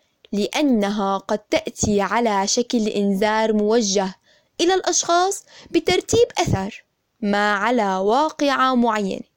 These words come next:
فسينت-، فيستنتج من هذا الإنذار ما تريد القاعدة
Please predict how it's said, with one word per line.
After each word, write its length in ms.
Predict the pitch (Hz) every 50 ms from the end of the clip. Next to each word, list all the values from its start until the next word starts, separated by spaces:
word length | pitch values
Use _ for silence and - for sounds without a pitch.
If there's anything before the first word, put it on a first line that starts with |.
| _ _ _ _ _ _ _ _ _
فسينت-، 720 | - - 202 202 - 196 190 196 190 196 202 - - - - _ _ _ _ _ _ _ _ _ _ _ _ _ _ _ _ _ _ _ _ _
فيستنتج 1300 | - - 220 208 208 208 214 - - - - - - - - 359 392 392 370 - 208 196 190 190 - - 202
من 120 | 196 202
هذا 400 | 202 214 226 269 277 262 214 202
الإنذار 760 | 180 - - 196 190 196 190 208 220 247 294 349 427 453 - _ _ _ _ _ _ _ -
ما 280 | - 214 214 214 214 214
تريد 440 | 214 226 214 240 277 302 285 214
القاعدة 720 | 208 202 - - - 277 294 311 311 320 320 330 339 370